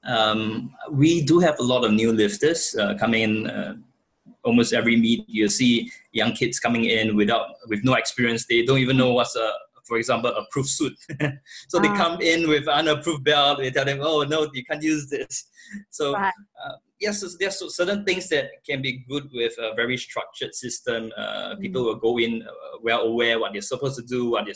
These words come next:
Speaker 1: supposed, they're not supposed to do. But then, uh, I would think that, uh, perhaps, um, the sport may grow a bit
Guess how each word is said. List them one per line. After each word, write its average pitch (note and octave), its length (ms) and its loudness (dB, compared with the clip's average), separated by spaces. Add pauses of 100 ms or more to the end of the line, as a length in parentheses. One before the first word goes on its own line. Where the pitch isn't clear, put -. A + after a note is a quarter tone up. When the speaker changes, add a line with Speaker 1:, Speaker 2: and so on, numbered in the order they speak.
(100)
Speaker 1:
supposed, A#2 340 -6
they're A2+ 320 -20
not A2+ 160 -12
supposed - 280 -10
to G2+ 100 -20
do. G#2 80 -14 (360)
But A#2+ 140 -8
then, C3 340 -4
uh, - 420 -18
I G3+ 40 -6
would G3+ 120 -10 (460)
think F#3+ 280 -6
that, - 360 -6
uh, - 220 -8 (160)
perhaps, D3 480 0
um, A2 840 -2 (2000)
the - 120 -10 (180)
sport - 340 -2
may B2+ 220 4
grow C#3 200 6
a A#2+ 60 2
bit - 260 0